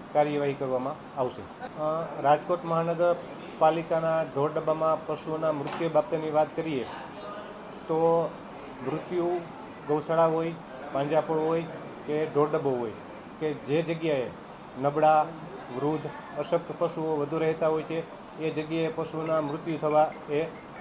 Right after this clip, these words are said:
સ્વાભાવિક છે. અને જ્યારે ચોમાસાની ઋતુ હોય છે ત્યારે વરસાદ, ઠંડા વાતાવરણના કારણે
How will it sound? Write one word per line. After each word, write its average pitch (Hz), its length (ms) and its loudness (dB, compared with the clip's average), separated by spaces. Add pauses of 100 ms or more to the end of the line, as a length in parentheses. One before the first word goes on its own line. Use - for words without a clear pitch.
સ્વાભાવિક 147 440 8
છે. 117 140 -6 (360)
અને 147 200 -2 (240)
જ્યારે 156 320 4 (400)
ચોમાસાની 175 580 4
ઋતુ 175 220 0
હોય 170 180 2
છે 143 160 -2 (540)
ત્યારે 147 320 4
વરસાદ, 151 460 4 (280)
ઠંડા 151 480 4 (840)
વાતાવરણના 151 540 2
કારણે 151 340 4